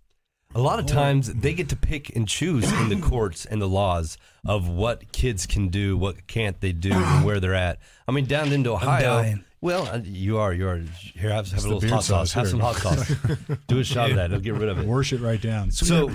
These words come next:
Speaker 1: I mean, I see it in something as small as, I'll, I'll bring it up here. You know, in Ohio, they just raised the, the, the age to buy vape, tobacco, smoke, anything like that to twenty-one.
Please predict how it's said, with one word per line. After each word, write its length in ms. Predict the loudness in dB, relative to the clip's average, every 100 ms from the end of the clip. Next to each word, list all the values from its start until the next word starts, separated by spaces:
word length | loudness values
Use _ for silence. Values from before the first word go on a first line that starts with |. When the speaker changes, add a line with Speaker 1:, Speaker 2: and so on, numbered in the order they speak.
| -6 -12 -12
Speaker 1:
I 160 | -4 0
mean, 160 | 2
I 140 | 2 -2
see 220 | -2 0
it 80 | 0
in 80 | 0
something 280 | -2 -2 -2
as 120 | -2
small 300 | 0 0 0
as, 140 | 0
I'll, 160 | 0 0
I'll 80 | 0
bring 220 | 0 0
it 60 |
up 120 | -2 -2
here. 120 | 0
You 80 | 0
know, 100 | 0
in 140 | -2
Ohio, 320 | -2 -2 0
they 140 | 0 -2
just 180 | -2 -2
raised 540 | 0 0 -2 -6 -12
the, 400 | -6 -2 0 -2
the, 220 | -6 -8 -10
the 80 | -4
age 300 | -2 -2 -4
to 100 | 0
buy 260 | 0 0 0
vape, 360 | -2 -2 -2
tobacco, 520 | -4 -2 -2 -2 -2
smoke, 320 | -2 -2 -2 0
anything 220 | -2 -2
like 120 | -2
that 140 | -4
to 80 | -6
twenty-one. 560 | -6 -2 -2 -2 -4